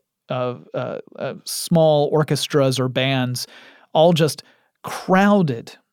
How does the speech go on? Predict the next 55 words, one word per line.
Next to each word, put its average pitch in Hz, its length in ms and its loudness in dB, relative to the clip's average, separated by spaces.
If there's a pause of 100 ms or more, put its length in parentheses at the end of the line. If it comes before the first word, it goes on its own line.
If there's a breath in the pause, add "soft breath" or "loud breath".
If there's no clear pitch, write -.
(280)
around 147 520 2
the 131 100 -2
horn 139 640 0 (120)
of 143 160 0
a 139 40 0
recording 135 600 2
device 117 520 -6 (360 loud breath)
in 151 120 0
order 147 200 4
to 135 80 0
play 160 200 4
their 147 120 2
music 143 460 0
into 156 340 -2
it. 113 200 -4
And 147 160 -4
you 151 80 2
always 156 240 4
had 156 140 2
to 143 60 -4
put 151 220 0
the 139 80 -4
quieter 156 500 2
instruments 143 680 -4
up 156 240 -4
toward 156 260 2
the 127 100 -2
front, 147 440 0 (240 loud breath)
or 156 80 2
else 143 140 2
they'd 143 180 2
be 139 200 -2
overpowered 147 600 2
by 123 160 -4
the 120 100 -4
louder 143 380 2
instruments, 123 480 -6 (380 loud breath)
there 233 200 2
wasn't 247 280 2
as 160 120 2
big 170 200 0
a 165 60 4
concern 180 400 0
with 156 120 2
that 123 200 0
with 147 180 2
electric 131 440 -2
microphones. 123 580 -2
They 147 80 0
were 156 100 4
much 160 340 0
better 147 260 4
at - 160 -6
picking 139 280 -4
up 127 240 -2